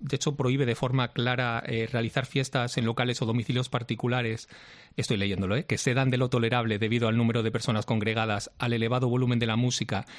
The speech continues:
y a la práctica de baile u otros comportamientos que generen ruidos de impacto, en particular en horario nocturno, es decir, está explícitamente prohibido, siempre que excedan este, aunque subjetivo lo de la toleradi-, tolerabilidad.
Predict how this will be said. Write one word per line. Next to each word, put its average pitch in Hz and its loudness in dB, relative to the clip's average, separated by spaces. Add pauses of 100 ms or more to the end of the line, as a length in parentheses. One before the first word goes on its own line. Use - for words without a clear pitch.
(160)
y - -2
a 120 2
la 113 0
práctica 123 -2
de 117 2
baile 117 2
u 104 0
otros 117 -2
comportamientos 120 0
que 120 -4
generen 110 0
ruidos 113 -2
de 113 0
impacto, 110 -2
en 104 -4
particular 110 -2
en 117 -2
horario 123 0
nocturno, 135 0
es - -10
decir, 117 -2
está 131 -2 (280)
explícitamente 135 0
prohibido, 131 0 (220)
siempre 113 -2
que 101 -6
excedan 107 0
este, 104 -2 (420)
aunque 120 -2
subjetivo 113 0
lo 113 2
de 107 0
la 110 0
toleradi-, 113 0 (400)
tolerabilidad. 113 0